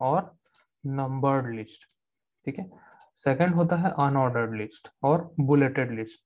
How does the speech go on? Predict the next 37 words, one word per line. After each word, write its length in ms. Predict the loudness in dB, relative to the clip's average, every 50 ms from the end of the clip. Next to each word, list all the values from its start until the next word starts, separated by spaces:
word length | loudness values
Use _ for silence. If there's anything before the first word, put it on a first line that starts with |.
| _ -4
ठीक 100 | -2 -2
है, 160 | -2 -4 -8 -12 -20 -20 -20 -18 _ 0
जैसे 220 | 0 2 4 4 4
कि 120 | 4 2
bullets 480 | 4 6 6 6 6 6 4 2 -2 -2
बने 160 | -2 -2 -2
होते 220 | -4 -6 -4 -4
हैं, 80 | -4 -4
जैसे 160 | -2 -2 -2
मान 240 | 0 0 0 0 0
के 80 | -2
चलो 200 | -2 0 0 0
मैं 160 | 0 0 -2 -4
इसको 180 | -4 -6 -8 -8
change 340 | -2 0 0 0 0 -2
कर 180 | -2 -2 -2 -2
देता 220 | -4 -4 -2 -2
हूँ 100 | 0 0
और 220 | 2 0 0 0 -2 -2
bullets 380 | -4 -2 0 0 -2 -2 -4 -6
कर 200 | -4 -4 -4 -2
देता 240 | -6 -6 -6 -6
हूँ। 160 | -8 -8 -8 -14 _ _ -2
ठीक 100 | 0 0
है, 120 | 0 0 -4 -14 -20 -20 -20 -20 -20 -20 _ _ 4
तो 440 | 6 8 8 8 6 4 2 -4 -12 -6 0
वैसा 680 | 2 4 4 4 2 0 2 2 4 4 4 4 4 2 0 -4 -12 -14 -14
जो 200 | -8 0 2 2
list 380 | 4 4 2 0 0 -2 -4 -2
होगा 220 | -2 0 0 -2
इस 220 | -2 -4 -8 -6
प्रकार 320 | -2 -2 -2 0 -2 -4 -4
का, 120 | -2 -2
इसको 440 | -2 -2 -2 -8 -6 -2 -2 0 0
हम 140 | -2 -2 -2
लोग 140 | -2 -2 -2
बोलेंगे 360 | -4 -2 -2 0 0 0